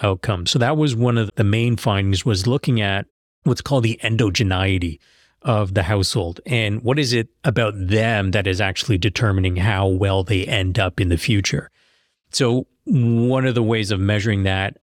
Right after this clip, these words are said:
I asked people, we created a scale of financial decision responsibility. And some of the questions were, when it comes to determining how much you save into an investment account,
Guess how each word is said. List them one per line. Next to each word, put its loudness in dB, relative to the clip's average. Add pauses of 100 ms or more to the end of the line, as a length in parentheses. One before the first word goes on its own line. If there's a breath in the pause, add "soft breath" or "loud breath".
(180)
I 0
asked -2
people, 0 (280)
we 0
created 0
a 2
scale -2
of 0
financial 0
decision 0
responsibility. -2 (880 soft breath)
And 2
some -2
of 0
the 0
questions 0
were, 0 (220)
when 0
it -2
comes 0
to 0 (140)
determining 0
how 0
much -2
you 2
save -2
into 0
an 2
investment 0
account, -2